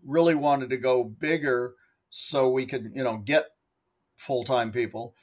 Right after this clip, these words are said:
And as I said, good management. As it was, this, we went through three management companies on this property before we got somebody that we were able to stick with for a while.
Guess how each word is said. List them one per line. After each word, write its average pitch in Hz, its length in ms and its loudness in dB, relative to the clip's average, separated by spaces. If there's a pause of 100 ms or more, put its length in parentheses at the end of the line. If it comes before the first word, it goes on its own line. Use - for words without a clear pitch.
(160)
And 143 120 0
as 156 180 4
I 151 80 2
said, 190 380 4 (380)
good 139 220 -2
management. 143 560 0 (240)
As 151 220 4
it 131 100 -4
was, 185 460 6 (300)
this, 180 420 2 (340)
we 170 260 4
went 175 220 4
through 156 200 -6
three 160 280 -4
management 147 600 -2
companies 123 480 -2
on 123 160 0
this 120 160 -10
property 135 640 0 (400)
before 135 520 -2
we 123 420 0 (120)
got - 240 0
somebody 123 380 -2
that 117 120 -4
we 123 140 0
were 120 180 -2
able 107 180 -10
to 104 60 -10
stick 139 260 -6
with 107 180 -10
for 110 120 -10
a 104 80 -4
while. 110 360 -4